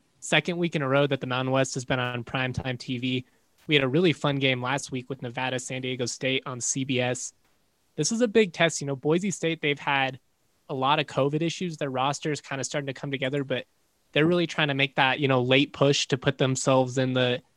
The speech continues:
in the conversation for a, for a better bowl game. I, I don't, you know, they're not gonna go to the playoff or anything like that. There's no misconceptions there, but, you know, San Jose State, they played everybody tough. They've got great athletes. They've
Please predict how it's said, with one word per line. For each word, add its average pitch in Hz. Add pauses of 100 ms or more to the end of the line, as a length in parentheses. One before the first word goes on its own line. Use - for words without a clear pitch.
(280)
in 151
the 135
conversation 135
for 127
a, 120
for 131
a 127
better 135
bowl 127
game. 127
I, 117 (120)
I 131
don't, 123
you 135
know, 123
they're 127
not 120
gonna 123
go 127
to 120
the 117
playoff 117
or -
anything 120
like 113
that. 117
There's 113
no 117 (640)
misconceptions 139
there, 139
but, 120 (420)
you 135
know, 127
San 147
Jose 190
State, 175
they 175
played 135
everybody 160
tough. 156
They've 135
got 120
great 139
athletes. 151
They've 127